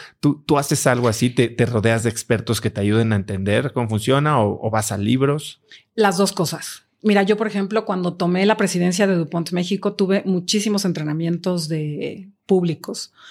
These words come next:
Speaker 2: pero mucho más corporativos. Pero cuando tomé la presidencia del Consejo de, de Empresas Globales, me fui a un curso intensivo de imagen pública,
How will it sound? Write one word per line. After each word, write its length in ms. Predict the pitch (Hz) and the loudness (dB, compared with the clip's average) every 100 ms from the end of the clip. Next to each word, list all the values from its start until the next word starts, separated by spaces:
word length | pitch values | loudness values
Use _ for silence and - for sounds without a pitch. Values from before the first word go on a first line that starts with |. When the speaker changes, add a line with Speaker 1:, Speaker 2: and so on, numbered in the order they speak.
| - - - | -20 -18 -2
Speaker 2:
pero 160 | 170 180 | 2 4
mucho 240 | 175 185 | 4 2
más 140 | 185 | 2
corporativos. 760 | - 208 185 160 180 156 143 - - - - - _ | 0 0 0 -2 -2 -4 -4 -14 -18 -20 -20 -20 _
Pero 240 | - 185 180 | 2 2 4
cuando 320 | 190 185 185 | 2 4 2
tomé 540 | 190 196 214 269 277 - | 2 4 4 2 0 -2
la 160 | 202 | 0
presidencia 400 | 190 190 185 214 | 0 0 0 0
del 80 | 202 | 0
Consejo 300 | 165 185 196 | -2 -2 -2
de, 140 | 180 175 | -2 -4
de 160 | 160 | -4
Empresas 320 | 156 165 196 175 | -4 -4 -4 -4
Globales, 500 | 156 151 175 190 _ _ _ _ | -4 -4 -6 -8 _ _ _ _
me 220 | 175 180 175 | 0 2 2
fui 320 | - 214 269 | 2 2 2
a 80 | 262 | 2
un 160 | 214 | 0
curso 380 | 202 190 180 202 | 2 0 2 2
intensivo 800 | 196 190 156 - 170 170 180 - _ _ _ _ _ _ _ _ _ _ _ | 2 0 -2 0 0 0 -6 -10 _ _ _ _ _ _ _ _ _ _ _
de 160 | 165 165 | -2 0
imagen 340 | 175 202 220 | 2 0 -2
pública, 380 | 202 277 277 | -2 -4 -4